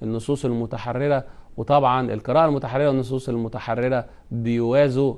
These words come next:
كام درجة؟ يوازوا خمسة، إيه، يعني بالظبط كده خمسة وعشرين إيه؟ درجة من درجات الامتحان، يعني نص الامتحان. بعد كده بيجي لي بقى الأدب والبلاغة والنحو والتعبير عليه. عايزك تستهون بأي حاجة،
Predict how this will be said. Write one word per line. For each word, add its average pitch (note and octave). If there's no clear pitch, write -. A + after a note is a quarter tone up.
كام C3
درجة؟ C3
يوازوا B2
خمسة، C3
إيه، A#2+
يعني G#2
بالظبط A#2+
كده F#3
خمسة F3+
وعشرين C3+
إيه؟ C#3
درجة C#3
من B2+
درجات B2+
الامتحان، G#2+
يعني A#2+
نص D3
الامتحان. A2
بعد C3+
كده D#3+
بيجي C3
لي D3
بقى C#3
الأدب F3
والبلاغة C3
والنحو C3+
والتعبير D3+
عليه. C3
عايزك A3
تستهون C#3
بأي C3+
حاجة، C#3+